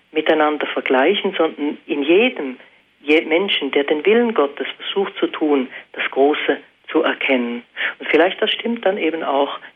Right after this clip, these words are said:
auf die zweite Frage wegen der Armut. Natürlich, wir haben Christus versprochen, in Armut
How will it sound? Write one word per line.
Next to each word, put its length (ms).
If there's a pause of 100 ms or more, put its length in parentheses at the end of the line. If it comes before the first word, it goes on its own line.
auf 180
die 120
zweite 360
Frage 320
wegen 180
der 220
Armut. 480 (340)
Natürlich, 560
wir 180
haben 300 (200)
Christus 480 (480)
versprochen, 680
in 140
Armut 540